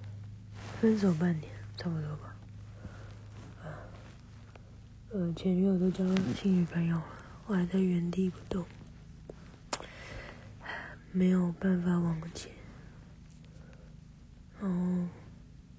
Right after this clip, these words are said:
又到了回台湾的日子，到底会不会见面呢？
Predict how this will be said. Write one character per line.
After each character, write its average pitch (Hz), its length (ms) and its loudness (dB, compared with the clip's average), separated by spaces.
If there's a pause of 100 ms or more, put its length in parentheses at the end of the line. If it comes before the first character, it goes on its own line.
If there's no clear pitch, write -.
(180)
又 - 180 -14
到 185 180 4
了 165 140 2
回 170 240 -2
台 180 180 0
湾 175 180 4
的 180 80 2
日 175 240 4
子， - 220 -12 (1120)
到 - 160 2
底 - 160 -2
会 190 140 4
不 180 80 2
会 185 140 2
见 208 220 -2
面 208 300 2
呢？ 196 160 0